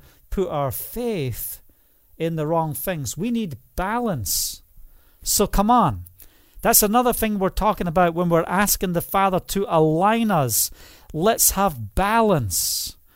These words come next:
Biblical balance. Father, I want to be balanced. I don't want to look even to man. Listen, don't trust in man. Man will let you down. We don't stand on the promises of man. We stand on the promises of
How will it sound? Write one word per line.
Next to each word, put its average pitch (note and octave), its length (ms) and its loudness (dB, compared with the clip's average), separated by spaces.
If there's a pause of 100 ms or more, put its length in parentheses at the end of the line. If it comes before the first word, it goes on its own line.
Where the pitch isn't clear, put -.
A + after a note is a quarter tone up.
(580)
Biblical G#3 560 2
balance. F3 720 0
Father, G#3 340 2
I F3+ 60 6
want G3 220 4
to F#3+ 60 0
be E3+ 140 2
balanced. F3+ 640 2
I D#3 40 2
don't G3+ 240 -2
want F#3 320 0
to E3+ 120 0
look E3 640 0 (220)
even B3 300 0
to - 140 0
man. F#3+ 600 0 (260)
Listen, C#3 500 0 (720)
don't F3+ 300 2
trust F#3 400 -2
in D#3 160 -2
man. D3+ 400 0
Man E3 400 -2
will D#3 180 2
let D#3 300 -2
you D3 120 -4
down. C#3+ 440 -2 (800)
We F3 80 4
don't G#3 240 2
stand G#3 400 0
on E3 80 0
the C#3+ 80 -2
promises F3 720 -2
of A2 180 -4
man. D#3+ 400 0
We D3+ 80 -2
stand G3+ 400 -4
on D#3+ 80 -2
the C#3 80 -2
promises F#3 720 -4
of B2+ 200 -4